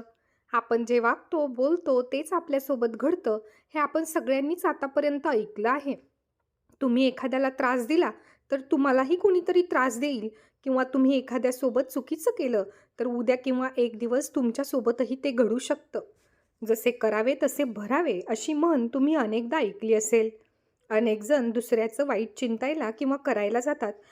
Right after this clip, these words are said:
आणि त्यांच्यासोबतच वाईट घटना घडते. याला आपण "जसे कर्म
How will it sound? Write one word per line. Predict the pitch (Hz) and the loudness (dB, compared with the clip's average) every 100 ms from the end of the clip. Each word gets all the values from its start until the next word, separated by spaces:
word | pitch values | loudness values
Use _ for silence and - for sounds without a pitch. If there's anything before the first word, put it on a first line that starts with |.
| _ | _
आणि | - 302 | -6 -2
त्यांच्यासोबतच | 302 254 294 285 320 330 359 359 | 0 0 -2 -2 0 0 -2 0
वाईट | 254 214 | 0 0
घटना | 208 208 - 220 | 0 -2 -2 -2
घडते. | 220 220 - 226 220 - _ _ - | -2 -2 0 0 -2 -18 _ _ -2
याला | 233 233 | 0 2
आपण | 226 - 233 | 0 0 0
"जसे | 233 226 240 | 0 0 -2
कर्म | 240 233 240 | 0 -2 -2